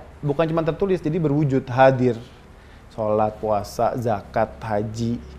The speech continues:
bohong, nipu, sombong, pelit, semuanya.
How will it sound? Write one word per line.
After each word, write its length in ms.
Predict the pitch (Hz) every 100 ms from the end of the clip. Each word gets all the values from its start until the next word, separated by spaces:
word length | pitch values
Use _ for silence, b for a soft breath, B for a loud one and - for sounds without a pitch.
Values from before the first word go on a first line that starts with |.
| - B B
bohong, 640 | 101 107 104 120 117 117 117
nipu, 640 | 117 120 - - 123 127 - - - B B B -
sombong, 720 | 123 123 123 123 131 127 127 -
pelit, 480 | - 131 123 123 131 -
semuanya. 400 | - 135 131 131